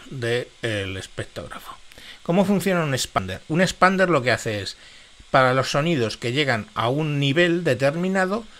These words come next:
los baja, ¿vale? Los comprime como un compresor y, bueno, el resto lo, lo deja funcionar, lo, digamos que lo tiene como expandido. Entonces, por ejemplo, vamos a probarlo con los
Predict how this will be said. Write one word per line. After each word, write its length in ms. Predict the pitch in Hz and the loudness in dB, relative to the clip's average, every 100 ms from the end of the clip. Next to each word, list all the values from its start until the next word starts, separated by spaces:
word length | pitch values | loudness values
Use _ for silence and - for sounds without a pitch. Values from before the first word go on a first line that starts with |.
| - - | -20 -6
los 440 | 131 131 123 123 | -2 2 2 2
baja, 420 | 123 165 - 92 - - - - - | 4 4 2 -8 -8 -18 -20 -20 -12
¿vale? 320 | 113 117 202 | -4 -2 0
Los 240 | 131 120 - | 0 -2 -2
comprime 800 | 131 117 107 165 180 143 156 214 - - - | -2 -2 2 4 4 0 -4 -8 -16 -18 -8
como 200 | 117 123 | -4 -4
un 100 | 151 | 0
compresor 640 | 143 135 135 - 180 214 - - - - - - - | 0 2 -2 2 2 0 -10 -20 -20 -20 -20 -20 -6
y, 260 | 196 202 - - - - - | -2 -2 -6 -20 -20 -20 -4
bueno, 280 | 165 143 - - - | 0 0 -2 -8 -4
el 160 | 143 156 | 0 0
resto 440 | 143 - 190 214 - | 0 0 0 0 -2
lo, 360 | 131 123 - - | 0 2 0 -4
lo 260 | 127 117 | -2 0
deja 640 | 131 123 131 120 113 104 98 | 0 0 4 6 4 2 -2
funcionar, 680 | - 135 123 113 104 135 - | -4 -4 -4 -4 -2 -4 -2
lo, 200 | 135 147 | -4 -4
digamos 380 | 117 120 131 | -2 -2 -4
que 80 | - | -4
lo 120 | 131 | -4
tiene 380 | 117 123 143 143 - - | -4 -4 -4 -4 -10 -8
como 200 | 131 123 | -4 -4
expandido. 640 | - 120 110 110 95 - - - - | -2 -2 0 -2 -4 -10 -16 -20 -10
Entonces, 240 | - 117 | -2 -2
por 160 | - 117 | 0 0
ejemplo, 320 | 147 127 95 | 0 -2 -2
vamos 260 | 117 139 151 | -2 0 0
a 120 | 139 | 2
probarlo 460 | 135 143 135 120 | 4 4 4 0
con 200 | 107 107 | -2 -4
los 240 | 110 110 | -4 -8